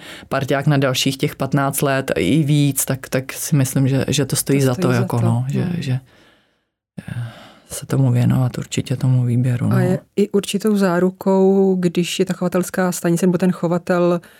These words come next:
Speaker 2: v nějaké, eh, chovatelské organizaci, kde jsou
Speaker 1: To ani asi u
Speaker 2: ragdolky?
Speaker 1: nás, u nás je asi podmínka, eh, podmínka, aby byl jako prostě řádný.
Speaker 2: Mhm,
Speaker 1: Tam je,
Speaker 2: musí
Speaker 1: tam je
Speaker 2: být
Speaker 1: nadnárodní,
Speaker 2: každá
Speaker 1: je fife
Speaker 2: chovatelská-
Speaker 1: vlastně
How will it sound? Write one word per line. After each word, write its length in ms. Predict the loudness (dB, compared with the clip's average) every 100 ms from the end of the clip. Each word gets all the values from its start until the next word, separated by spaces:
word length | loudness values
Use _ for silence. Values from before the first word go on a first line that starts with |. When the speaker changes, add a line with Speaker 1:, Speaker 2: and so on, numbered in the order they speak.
| _ _ _ -4
Speaker 2:
v 340 | 2 4 6
nějaké, 840 | 6 4 2 0 0 2 4 2 0 -2
eh, 260 | -4 -4
chovatelské 640 | -6 -2 0 0 -2 0 0
organizaci, 800 | 0 0 0 0 -4 -2 -2 -2 -8
kde 180 | -6 -6
jsou 320 | -4 -2 -2 -2 -2
Speaker 1:
To 220 | -2 2
ani 220 | 2 4
asi 260 | 2 2 4
u 40 |
Speaker 2:
ragdolky? 160 | 6 6
Speaker 1:
nás, 180 | 4 2
u 100 | 4
nás 280 | 4 2 0
je 80 |
asi 240 | 0 0 -2
podmínka, 1080 | 0 2 6 6 6 4 2 2 2 2 2 0 -2 -2 -2
eh, 40 | -8 _ _
podmínka, 440 | 0 4 4 4 4
aby 180 | 2
byl 340 | 4 4 2 2
jako 320 | 0 -2 -4 -6
prostě 360 | -10 -4 0
řádný. 300 | 2 4 6 6
Speaker 2:
Mhm, 100 | 6
Speaker 1:
Tam 120 | 6
je, 60 |
Speaker 2:
musí 120 | 6 6
Speaker 1:
tam 100 | 6
je 60 |
Speaker 2:
být 40 | 6
Speaker 1:
nadnárodní, 640 | 4 4 4 4 4 4
Speaker 2:
každá 200 | 4 4
Speaker 1:
je 60 | 0
fife 140 | 2
Speaker 2:
chovatelská- 220 | 2 2 2
Speaker 1:
vlastně 560 | 0 0 2 4 2